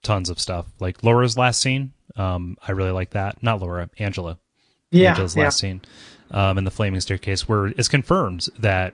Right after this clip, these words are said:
Speaker 1: everybody is seeing a different version of, uh, of this world. You know, he, he talks about, you know, "It's hot as hell in here," as she climbs up this staircase that is on fire, uh, with the knife that you,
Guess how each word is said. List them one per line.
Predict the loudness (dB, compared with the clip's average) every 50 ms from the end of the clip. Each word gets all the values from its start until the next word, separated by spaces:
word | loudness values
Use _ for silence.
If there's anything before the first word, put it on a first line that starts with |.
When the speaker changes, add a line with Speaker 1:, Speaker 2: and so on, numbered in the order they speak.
| -6
Speaker 1:
everybody | -4 -4 -2 -2 -2 -2 -2 -2 -2 -2
is | -2 -2
seeing | -2 -2 -4 -6
a | -8 -8
different | -8 -10 -10 -10 -12 -14 -12
version | -12 -12 -10 -10 -12 -14 -14 -12 -8
of, | -6 -6 -6 -6
uh, | -6 -6 -6 -6 -6
of | -6 -6 -4
this | -4 -4 -4 -4
world. | -4 -4 -4 -4 -4 -6 -8 -14 _ -20 -20 -20 -20 -20 _ _
You | -2 0 0
know, | 2 2 0
he, | 0 -2
he | -4 -6 -10 -8 -6 -6
talks | -4 -2 -4 -2 -2
about, | -2 -2 -2 -2
you | -4 -4
know, | -6 -6
"It's | -6 -4
hot | -2 -2 -2
as | -2 -2
hell | 0 0 2 2
in | 0 -2
here," | -4 -6 -8 -8 -10 -10 -14 -18 _ _ -6
as | -4 -4 -4
she | -2 -2 -2 -2 -2 -4 -6
climbs | -6 -4 -2 -2 -2 0 0 -2
up | -2 -2 -2 -4
this | -2 0 0 0 0 0 -2
staircase | 0 0 0 0 -2 -2 -6 -6 -4 -4 -4 -4
that | -4 -4 -2 -2
is | -2 -2
on | -2 -4 -6
fire, | -6 -4 -2 0 0 -2 -4 -6 -10 -14 -20 -20 -20 -20 -20 -20 _ _ -4
uh, | -2 0 0 0 0 2
with | 0 0 0
the | 0 -2
knife | 0 0 0 0 0 -2 -6 -8 -8
that | -8 -6 -6 -8 -10 -8
you, | -8 -6 -6 -6 -8 -10